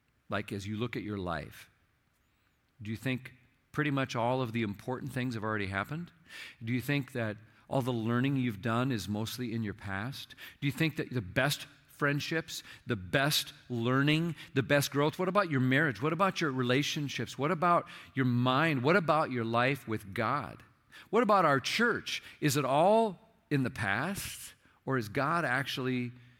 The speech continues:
who he says he is, doing a new thing? Do you see it? Do you see it? Do you see it? I believe to the core of my being that the best is yet to come. That's why we're, we're calling this whole thing More and Better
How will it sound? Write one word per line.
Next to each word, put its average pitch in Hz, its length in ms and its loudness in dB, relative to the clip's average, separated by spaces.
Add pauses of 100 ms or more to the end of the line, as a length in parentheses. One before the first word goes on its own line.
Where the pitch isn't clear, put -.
(240)
who 131 160 -4
he 120 80 2
says 143 320 -2
he 101 180 -2
is, 92 220 -4
doing 143 540 -2
a 123 100 -4
new 123 340 2
thing? 117 440 -4
Do 113 100 -2
you 107 160 -2
see 151 380 0
it? 107 340 -6
Do 110 80 -4
you 101 160 -4
see 151 320 0
it? 202 180 0 (1040)
Do 87 80 -10
you 71 80 -8
see 139 280 -6
it? - 180 -10 (1080)
I 127 120 0
believe 135 600 0 (400)
to - 80 -10
the 110 60 -8
core 143 300 0
of 127 60 0
my 127 180 2
being 120 400 0
that 101 160 -6
the 107 80 -6
best 104 320 -4
is 101 160 -6
yet 101 200 -6
to 110 80 -10
come. 104 420 -2
That's 101 200 -8
why 104 200 -4
we're, 104 260 -8
we're 104 160 -8
calling 110 400 -4
this 104 180 -6
whole 110 140 -6
thing 104 280 -6
More 107 340 -4
and 101 160 -4
Better 101 320 -4